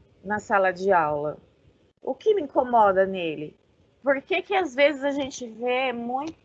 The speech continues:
muita gente falar assim, "Ai, menino, você não precisa ficar com esse jeitinho. Ai, depois apanha e não sabe por quê",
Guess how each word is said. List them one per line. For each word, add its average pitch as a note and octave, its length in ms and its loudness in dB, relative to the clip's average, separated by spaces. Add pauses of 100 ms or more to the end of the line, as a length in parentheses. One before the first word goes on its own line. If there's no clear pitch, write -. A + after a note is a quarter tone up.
(140)
muita D4+ 280 -6
gente C#4 220 -12
falar B3 200 4
assim, A3 540 -8 (520)
"Ai, E4 280 4
menino, C#4 920 -10 (520)
você D4+ 140 -4
não F4+ 120 -4
precisa F#4+ 440 -4
ficar F4 300 -4
com F#4 80 -10
esse E4+ 200 -10
jeitinho. C#4+ 1000 -8 (400)
Ai, F4 280 -4
depois D4+ 340 -6
apanha E4+ 600 -2
e F#4 160 -10
não F4+ 160 -16
sabe D4+ 300 -6
por D4 220 -10
quê", A#3 500 -8